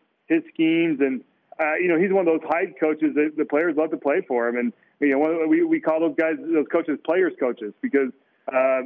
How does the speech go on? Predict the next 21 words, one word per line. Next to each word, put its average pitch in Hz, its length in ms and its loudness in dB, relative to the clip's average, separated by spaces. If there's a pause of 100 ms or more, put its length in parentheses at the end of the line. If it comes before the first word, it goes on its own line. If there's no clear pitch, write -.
(160)
you 156 120 0
know, 139 120 2
he 151 100 4
understands 160 560 -2
what 147 240 -2
the 147 80 -4
toll 160 380 0
that 156 100 0
football 156 260 -2
takes 160 300 -2
on 160 220 2
you, 165 80 0
and 156 120 0
he 147 100 0
treats 165 280 -2
your 151 80 -2
bodies 151 340 0
well 147 300 2
as 151 100 -4
far 147 220 2
as 135 80 -4